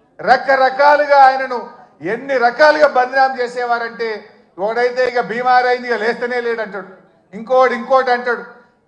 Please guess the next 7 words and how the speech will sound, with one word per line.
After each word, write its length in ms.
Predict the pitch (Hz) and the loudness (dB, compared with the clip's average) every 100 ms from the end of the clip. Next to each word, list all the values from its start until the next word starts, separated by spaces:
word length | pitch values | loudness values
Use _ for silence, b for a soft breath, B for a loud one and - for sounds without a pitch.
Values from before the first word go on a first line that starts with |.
| 139 | -4
ఎన్ని 400 | 226 285 294 277 | -2 -2 -4 -4
రకాలుగా 960 | 220 226 277 294 294 285 269 202 - - _ _ 139 | -4 -2 4 4 4 4 4 2 -8 -18 _ _ _
వేధించినా, 800 | 170 226 247 247 - 233 226 214 | -4 -2 -2 -6 -12 -8 -2 0
బాధ 460 | 175 214 262 269 | 4 6 6 4
పెట్టినా, 460 | 254 247 247 240 226 | 0 -4 -4 0 0
వ్యక్తిత్వ 560 | 202 220 - 277 - 247 | -2 -6 -8 -10 0 2
హననానికి 540 | 247 254 294 302 | 2 0 2 2